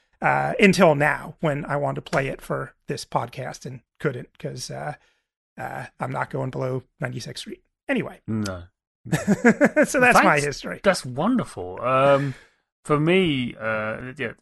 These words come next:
Speaker 2: th-, th-, th-, I think you're hinting at the robustness of this machine, uh, to last almost forty years now,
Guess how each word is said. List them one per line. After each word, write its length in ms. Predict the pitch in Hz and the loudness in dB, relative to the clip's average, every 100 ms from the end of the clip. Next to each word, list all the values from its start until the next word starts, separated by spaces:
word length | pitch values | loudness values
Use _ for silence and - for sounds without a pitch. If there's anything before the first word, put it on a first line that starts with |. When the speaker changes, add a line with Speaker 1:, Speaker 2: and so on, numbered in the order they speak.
| - | -14
Speaker 2:
th-, 140 | 156 - | -14 -12
th-, 140 | 156 - | -14 -14
th-, 140 | 147 | -20
I 40 | - - | -14 -8
think 180 | 190 | -6
you're 240 | 160 151 131 | -4 -4 0
hinting 440 | 170 190 160 127 | 2 2 -2 -6
at 160 | 120 - | -8 -8
the 280 | 110 101 101 _ _ - | -8 -8 -12 _ _ -6
robustness 840 | 117 104 139 - - 87 - - _ _ _ | -2 4 2 2 -8 -14 -18 -20 _ _ _
of 100 | 113 | -14
this 140 | - | -12
machine, 540 | 135 117 110 85 76 76 _ _ _ _ _ - | -10 -8 -10 -10 -14 -18 _ _ _ _ _ -10
uh, 240 | 98 92 - | -8 -8 -8
to 100 | 117 | -6
last 380 | 104 107 104 - | 0 -2 -2 -4
almost 340 | 175 202 190 - | 0 2 2 0
forty 280 | 185 156 | -2 -2
years 300 | 156 135 117 | -4 -2 -4
now, 300 | 101 87 90 | -6 -14 -16